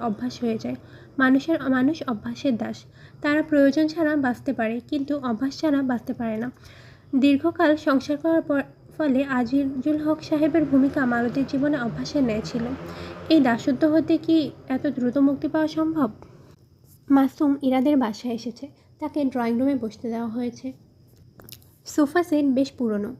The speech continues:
বসা মাত্রই তলিয়ে গেল। সম্ভবত সমস্যাটা সোফার স্প্রিংয়ে। ইরা বিরস মুখে বলল, "আমি অত্যন্ত দুঃখিত, আপনাকে চা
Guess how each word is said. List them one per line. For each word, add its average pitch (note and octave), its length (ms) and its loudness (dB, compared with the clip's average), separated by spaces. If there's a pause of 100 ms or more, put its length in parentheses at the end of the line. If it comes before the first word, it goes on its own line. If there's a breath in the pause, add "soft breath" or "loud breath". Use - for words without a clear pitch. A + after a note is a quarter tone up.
(640 soft breath)
বসা B3+ 280 0
মাত্রই D4+ 320 2
তলিয়ে G#3+ 380 0
গেল। A3 220 -6
সম্ভবত C#4+ 800 0 (480 soft breath)
সমস্যাটা C4+ 540 0
সোফার C#4 460 -2
স্প্রিংয়ে। G#3 480 -8 (680 soft breath)
ইরা C#4+ 320 4
বিরস C4+ 460 0
মুখে D4 220 0
বলল, C#4+ 380 2
"আমি A#3+ 220 -2
অত্যন্ত C#4 300 -2
দুঃখিত, A3 440 -6 (120)
আপনাকে C4 340 -6
চা C4 320 -2